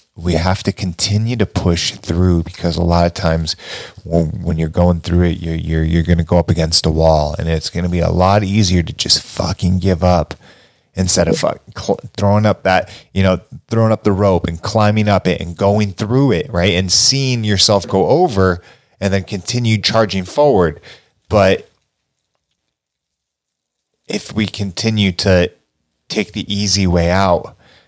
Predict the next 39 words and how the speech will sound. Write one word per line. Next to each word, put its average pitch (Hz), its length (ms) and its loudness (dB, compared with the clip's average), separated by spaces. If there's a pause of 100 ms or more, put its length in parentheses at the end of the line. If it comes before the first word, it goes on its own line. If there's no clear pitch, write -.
(140)
you're 95 180 -2
never 190 400 2
gonna 170 220 -4
find 87 340 -2
any 95 240 0
success, - 800 -2
right? 90 400 2
Unless 104 380 2
you, 120 140 -2
unless 156 240 2
you 165 80 2
get 107 60 2
lucky. 87 240 0
Sometimes 131 380 0
people 110 220 -2
win 95 80 0
the 95 100 2
lottery. 85 340 2
I 107 60 0
fucking 87 360 -2
get 80 180 -8
that, 82 200 0
right? 98 240 0
But - 120 -2
that's 135 200 2
just - 200 0
luck, 92 420 0
man. 90 220 0
That's, 123 240 0
that 143 220 0
is 107 140 -4
literally 117 680 2
luck. 95 500 0 (540)
There 120 160 2
is 107 160 2
a 98 60 0
difference, 87 640 -4
right? 95 320 0 (300)
Then 90 540 0